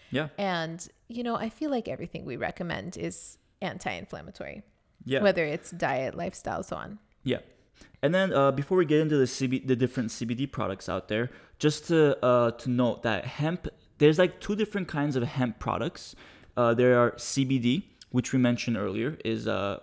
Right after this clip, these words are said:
Speaker 1: completely T H C free and, um, is basically what we're talking about here. And then there's something called hemp seed oil.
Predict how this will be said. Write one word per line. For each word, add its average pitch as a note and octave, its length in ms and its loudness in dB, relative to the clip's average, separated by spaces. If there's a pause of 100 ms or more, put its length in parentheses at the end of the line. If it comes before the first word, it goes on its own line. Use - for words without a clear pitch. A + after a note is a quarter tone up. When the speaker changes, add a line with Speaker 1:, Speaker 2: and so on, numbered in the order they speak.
(100)
Speaker 1:
completely A#2 460 0
T A2 240 -4
H G#2+ 60 -10
C - 180 -6
free A2+ 400 -4
and, F2+ 340 -10
um, C#2 280 -12 (260)
is A#2 160 -4
basically A2+ 440 -2
what A2 140 -4
we're F#2+ 80 -6
talking A2+ 340 -6
about G#2+ 180 -4
here. C#3+ 240 -2 (300)
And C#3+ 200 2
then G#3 160 2
there's F3+ 220 4
something F3 440 -2
called B2 360 2 (100)
hemp D3+ 360 4 (140)
seed - 480 0 (160)
oil. G2+ 300 2